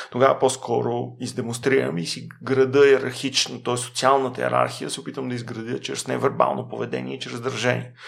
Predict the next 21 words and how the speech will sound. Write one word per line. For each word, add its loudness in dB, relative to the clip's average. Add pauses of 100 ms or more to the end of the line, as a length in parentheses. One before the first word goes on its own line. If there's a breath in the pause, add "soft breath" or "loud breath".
(240 loud breath)
чрез, -6
а, -4 (920)
позиция -2
на -4
тялото, 0
чрез -10
тон 4
на 0
гласа, -6
чрез -10
решителност, -4
чрез -12
по-ясни, 2
по-широки 2
и -12
по-рязки -2
жестове. -2 (420 loud breath)
Само 2
че -4
ако -6
искам -2